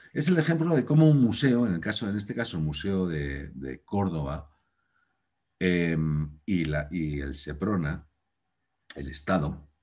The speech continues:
porque, porque ser político no tienes que ser malo, hay políticos buenos y políticos malos. Bueno, pues en este caso la delegación de gobierno, el SEPRONA y el Museo Arqueológico de, de Córdoba han recuperado un montón de piezas de oro. Es un, es un,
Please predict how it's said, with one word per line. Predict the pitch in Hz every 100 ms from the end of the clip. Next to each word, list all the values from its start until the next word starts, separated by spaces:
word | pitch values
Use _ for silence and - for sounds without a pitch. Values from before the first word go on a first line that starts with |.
| _ _ _ _ _ -
porque, | 69 69 - _
porque | 73 -
ser | - 73
político | 80 73 82
no | 90
tienes | 80 76
que | -
ser | - 58
malo, | 76 98 -
hay | 62
políticos | 65 65 - 67
buenos | 80 101
y | 104
políticos | 64 65 65 76
malos. | 208 - - _ _ -
Bueno, | - - _ - - _ -
pues | 82
en | 110
este | 127 127
caso | 131
la | 123
delegación | 87 76 73 113
de | 120
gobierno, | 82 101 113 92 82 80
el | - 57
SEPRONA | 78 76 104 98 82 78
y | 62
el | 57
Museo | 57 53 80 87
Arqueológico | 82 73 73 69 62
de, | 60 58 _ _ _ _
de | - 65
Córdoba | 87 78 67 62 65 _ _ _ _ _ _ _ -
han | 107
recuperado | 143 139 107 113 117 117
un | 123 117
montón | 104 98 110 107
de | 76
piezas | 98 95 80
de | 73 92
oro. | 90 87 90 -
Es | 76
un, | 92 -
es | 71
un, | 95 87 78 65